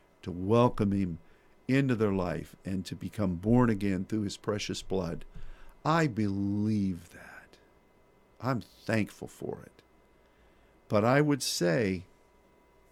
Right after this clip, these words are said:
was Jesus speaking to churches? Yes, he was. Was he speaking to people who had angelic assignment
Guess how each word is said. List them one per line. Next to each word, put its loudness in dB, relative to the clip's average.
was -2
Jesus 0
speaking -2
to 4
churches? -2
Yes, -2
he -4
was. -4
Was -2
he -2
speaking -2
to -2
people -2
who -2
had -2
angelic 4
assignment 0